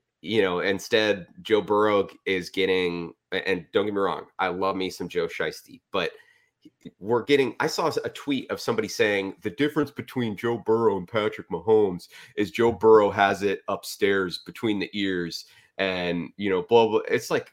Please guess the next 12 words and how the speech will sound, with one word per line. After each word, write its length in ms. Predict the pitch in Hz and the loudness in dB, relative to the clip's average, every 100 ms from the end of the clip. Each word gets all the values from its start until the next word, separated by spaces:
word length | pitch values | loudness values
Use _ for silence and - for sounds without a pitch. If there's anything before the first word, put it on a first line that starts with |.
| - | -2
get 140 | 220 | -2
the 60 | 190 | -2
fuck 260 | - 120 | -2 2
outta 200 | 92 87 | 2 0
here. 240 | 85 80 - - - - | -2 -8 -8 -18 -16 0
If, 240 | 160 127 - | 0 0 0
if 160 | 143 143 | 0 0
the 80 | 156 | -6
Chiefs 320 | - 180 - | -4 -4 2
said, 320 | 147 135 120 - - _ _ - | 4 4 2 -6 -20 _ _ -18
"We 260 | 101 120 | -6 -2
will 480 | 127 139 135 117 98 | 2 4 4 2 -4